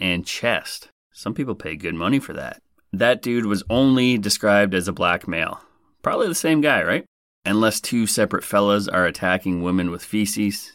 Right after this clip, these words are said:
in the same area, on the same day. Thankfully, this case didn't go cold. It took a few days, but on July first, so four days later,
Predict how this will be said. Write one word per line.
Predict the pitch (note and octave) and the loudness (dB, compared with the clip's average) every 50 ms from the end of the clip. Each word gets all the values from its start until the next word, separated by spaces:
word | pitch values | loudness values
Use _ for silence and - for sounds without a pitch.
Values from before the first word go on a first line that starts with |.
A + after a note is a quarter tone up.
| - - | -16 -10
in | - F#2 F2 | -8 -6 -6
the | E2+ | -6
same | E2+ - - E2+ E2+ F2 E2+ - | -6 -8 -6 -6 -6 -6 -4 -4
area, | E2+ F2 F2 E2+ F2 E2 - - - - _ _ _ _ _ - | -2 -2 -2 -2 -4 -8 -12 -14 -18 -20 _ _ _ _ _ -6
on | F2+ F2 F2 F2 | -6 -4 -4 -4
the | F2 | -4
same | - - F2+ F2 E2+ E2+ D#2+ | -4 -4 -4 -6 -6 -6 -8
day. | - E2 - - - - - _ _ _ _ _ _ - | -10 -10 -12 -12 -14 -16 -20 _ _ _ _ _ _ -6
Thankfully, | - C3 A#2 A2+ G#2 - - G#2+ G#2 G#2 | -2 0 0 0 0 0 0 0 2 2
this | G2+ G2 - | 2 0 -2
case | - - A#2 G#2+ G#2+ - | -2 0 0 0 0 0
didn't | - A#2 G#2+ G#2+ G2+ | 0 0 0 0 2
go | A2 G#2+ G#2+ G2+ | 2 2 2 2
cold. | - C3 C3 D3 D#3+ D#3+ - - _ _ _ - | 2 2 4 4 2 0 -2 -8 _ _ _ -14
It | - - | -6 -2
took | - D4+ - | -2 -2 -2
a | D3 | -2
few | - - A#2+ A2+ | -4 -2 -2 0
days, | G2 G#2 G2+ G#2 B2 C#3 D3 D3+ - | 2 2 2 2 2 2 0 -2 -2
but | - G2+ F#2 | 0 2 2
on | F2+ F#2 F#2 F#2 | 4 4 2 2
July | G2 F#2+ F2+ F#2 G2 G2+ G2 | 0 -2 0 2 2 2 0
first, | G2 - - A#2 A#2 A2 A#2 C#3+ - - - - - - _ | -2 -4 0 0 2 2 0 -2 -6 -10 -16 -16 -20 -20 _
so | - - - - F2+ E2+ | -20 -12 -8 -8 -6 -8
four | - - - - A#2 A2+ G#2 | -8 -10 -6 0 2 2 4
days | G2 F#2+ F#2+ F#2+ F#2 | 4 4 2 2 2
later, | G2 G2 G2+ G#2+ G2 G2+ - | 2 2 2 2 2 -2 -4